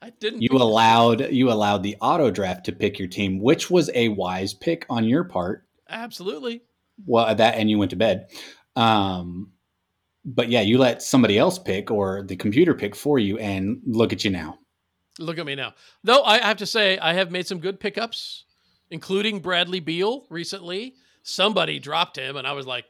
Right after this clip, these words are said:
Speaker 1: "Give me a break. I'm taking him." I know he wasn't injured all year, so I picked him up. But I do have to say, I'm actually, I'm facing some pretty significant injury problems with Tyrese Hal-, you,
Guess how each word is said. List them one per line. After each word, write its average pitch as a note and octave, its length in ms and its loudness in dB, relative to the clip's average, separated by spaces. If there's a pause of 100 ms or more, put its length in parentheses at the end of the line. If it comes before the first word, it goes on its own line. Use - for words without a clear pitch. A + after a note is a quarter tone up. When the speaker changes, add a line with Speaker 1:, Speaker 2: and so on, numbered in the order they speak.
(120)
Speaker 1:
"Give E3 100 -12
me C#3+ 100 -8
a B2 60 -10
break. C#3+ 360 -8
I'm C#3 140 -18
taking E3 280 -8
him." C#3 100 -8
I D3 80 -2
know D#3 140 -2
he D3+ 80 -4
wasn't C#3+ 260 -8
injured C#3 260 -12
all C#3+ 140 -8
year, B2 260 -14 (280)
so - 140 -10
I - 20 -8
picked - 280 -8
him D#3 140 -4
up. D#3 300 -4
But D3+ 200 -6 (300)
I E3+ 120 2
do F#3+ 120 0
have A3 100 0
to F3+ 60 -10
say, G3+ 220 2
I'm F3+ 140 -2
actually, E3+ 580 -8 (260)
I'm D#3 100 -12
facing A3 340 0
some D#3+ 160 -10
pretty A3+ 300 -4
significant E3 580 -8
injury D3+ 340 -8
problems C3 680 -8 (320)
with D#3 160 -10
Tyrese E3 460 0
Hal-, F3+ 180 -6
you, F3+ 120 -10